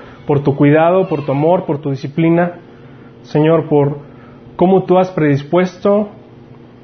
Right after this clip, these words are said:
los escenarios que vamos a vivir para ordenarlos a nuestra bendición, para ordenarlos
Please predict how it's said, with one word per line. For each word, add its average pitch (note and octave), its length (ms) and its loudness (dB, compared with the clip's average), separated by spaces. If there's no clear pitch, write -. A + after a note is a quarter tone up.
los D3 180 0
escenarios D3+ 520 0
que - 100 -8
vamos E3+ 300 -4
a D#3 40 -4
vivir D3+ 420 2
para D3 140 0
ordenarlos E3 960 0
a D3+ 100 0
nuestra D#3 640 -2
bendición, C#3+ 680 0
para C#3+ 120 2
ordenarlos D#3+ 600 0